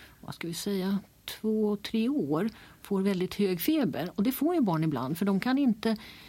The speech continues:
de kan inte, deras termostat är inte riktigt, eh, kalibrerad.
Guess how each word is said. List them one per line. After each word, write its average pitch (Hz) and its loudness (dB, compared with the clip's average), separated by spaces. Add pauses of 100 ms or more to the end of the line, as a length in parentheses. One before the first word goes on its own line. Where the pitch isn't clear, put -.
(140)
de 190 0
kan 247 2
inte, 240 4 (100)
deras 196 2
termostat 233 0
är 214 0
inte 185 2
riktigt, 170 -2
eh, 180 2 (680)
kalibrerad. 190 2